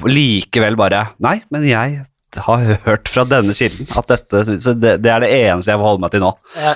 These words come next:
Speaker 1: Da er det helt åpenbart at du vil at det skal virke, bare.
Speaker 2: Ja.
Speaker 1: At du vil at det skal virke,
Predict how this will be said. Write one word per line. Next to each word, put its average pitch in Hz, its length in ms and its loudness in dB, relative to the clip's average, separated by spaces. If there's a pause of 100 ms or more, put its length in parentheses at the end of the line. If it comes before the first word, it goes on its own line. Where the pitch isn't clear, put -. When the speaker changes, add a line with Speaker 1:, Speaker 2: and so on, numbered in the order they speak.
Speaker 1:
Da 139 120 0
er 139 40 0
det 143 100 0
helt 151 180 -2
åpenbart 117 1040 0
at 120 220 -2
du 117 120 2
vil 113 220 2
at 104 100 -2
det - 80 -8
skal 147 180 2
virke, 131 100 -2
bare. 165 200 2 (220)
Speaker 2:
Ja. 143 120 0 (180)
Speaker 1:
At 135 80 -10
du 139 140 2
vil 127 400 2
at 139 140 0
det - 40 -10
skal 165 180 2
virke, 180 220 -2